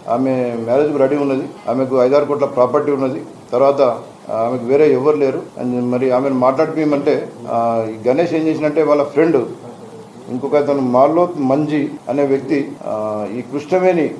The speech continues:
అనే ఒక మహిళ మాట్లాడినట్టు మాలోత్ మంజీ గొంతు మార్చి, ఆ, కృష్ణవేణి మాట్లాడినట్టు, ఆ, మాట్లాడడం స్టార్ట్ చేశారు. అయితే ఫిబ్రవరి నెల నుంచి ఇది ట్రాన్సాక్షన్,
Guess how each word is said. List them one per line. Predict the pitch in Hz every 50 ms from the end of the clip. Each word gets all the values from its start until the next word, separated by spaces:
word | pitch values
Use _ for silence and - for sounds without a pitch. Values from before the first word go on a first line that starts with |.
| - - - - - - - - -
అనే | 135 139 139
ఒక | 131 135
మహిళ | 135 120 117 117 123 147 160 165 175 170 160 156 139 - 131
మాట్లాడినట్టు | 131 120 120 127 143 139 160 160 156 147 143 127 - 151 135 - - - - - - - - - - - -
మాలోత్ | 101 113 131 151 165 175 170 - - 151
మంజీ | 143 143 151 160 160 147
గొంతు | - 117 139 143 156 147 185
మార్చి, | 180 170 160 156 - - 156 135 117 - - - - - - - - -
ఆ, | 123
కృష్ణవేణి | 123 - 135 135 - - 165 165 170 170 160
మాట్లాడినట్టు, | 151 151 147 143 156 151 151 147 143 - 156 139 143 - - - - - - - - - - - -
ఆ, | 117
మాట్లాడడం | 117 117 123 135 131 151 151 151 143 139
స్టార్ట్ | - 139 135 135
చేశారు. | 139 135 113 131 123 120 - - - - - - - - - - - - - - -
అయితే | 139 127 147
ఫిబ్రవరి | - - 143 139 160 180 180 185 180 170 160
నెల | 160 160 165
నుంచి | 165 170 165 156 185 165 143 - - - - - - - - - - - - - -
ఇది | 139 131 131 127
ట్రాన్సాక్షన్, | 127 131 135 139 151 160 160 160 160 165 165 160 151 139 135 135 143